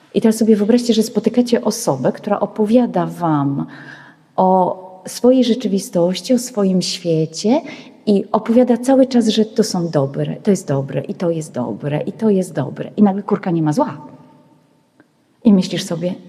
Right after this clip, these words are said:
nie marudzi, nie narzeka, nie krytykuje, nie deprecjonuje, nie obniża wartości. Myślisz sobie, "Hmm, to jest dobre".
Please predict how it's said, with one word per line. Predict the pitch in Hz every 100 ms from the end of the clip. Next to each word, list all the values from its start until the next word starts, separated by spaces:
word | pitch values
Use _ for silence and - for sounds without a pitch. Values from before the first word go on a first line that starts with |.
| - _ - _ _ _ _ - _ _ _ _
nie | 185 196
marudzi, | 151 131 127 147 247 - - - _ _ _ _
nie | 202 262
narzeka, | 196 147 131 156
nie | 220 302
krytykuje, | 285 - - - - - - - - _ _ _ 185
nie | 277
deprecjonuje, | 381 - 254 - 196 156 117 - - - - _ _ -
nie | 214
obniża | 220 285 254
wartości. | 175 - 127 - - 254
Myślisz | - 151
sobie, | 143 135
"Hmm, | 277 453 - 143 - - - _ _ _
to | -
jest | 151 311
dobre". | 294 -